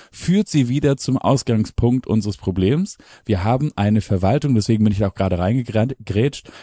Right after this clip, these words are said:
digitale Verwaltung, das könnte ja wirklich ein Thema sein. Stell dir vor, du könntest einfach aus der Pampa deinen Bauantrag nicht in siebzehnfacher Ausfertigung, <laughs> sondern wirklich per E-Mail oder per Upload oder so. Das wäre der Hammer.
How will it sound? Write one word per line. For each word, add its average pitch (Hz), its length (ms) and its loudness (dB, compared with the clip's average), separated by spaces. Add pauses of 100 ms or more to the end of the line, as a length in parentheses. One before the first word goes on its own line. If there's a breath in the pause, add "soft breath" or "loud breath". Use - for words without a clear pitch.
digitale 110 460 2
Verwaltung, 101 500 -2
das 104 140 0
könnte 190 280 2
ja 123 80 4
wirklich 135 280 2
ein 113 60 2
Thema 180 280 2
sein. 95 180 2
Stell 117 220 2
dir 101 140 4
vor, 220 440 2 (300 loud breath)
du 110 100 0
könntest 160 440 0
einfach 117 400 0 (100)
aus 147 300 2
der 113 140 2
Pampa 156 640 0 (300 loud breath)
deinen 107 240 2
Bauantrag 127 840 0
nicht 156 240 0
in 123 120 2
siebzehnfacher 123 640 -4
Ausfertigung, 113 800 0
<laughs> - 120 -4
sondern 123 440 0
wirklich 139 500 0 (400 loud breath)
per 143 220 2 (100)
E-Mail 165 480 4
oder 104 240 2
per 113 280 -2
Upload 151 480 2
oder 95 160 2
so. 90 120 0
Das 85 140 -2
wäre 90 140 0
der 85 200 -4
Hammer. 139 260 0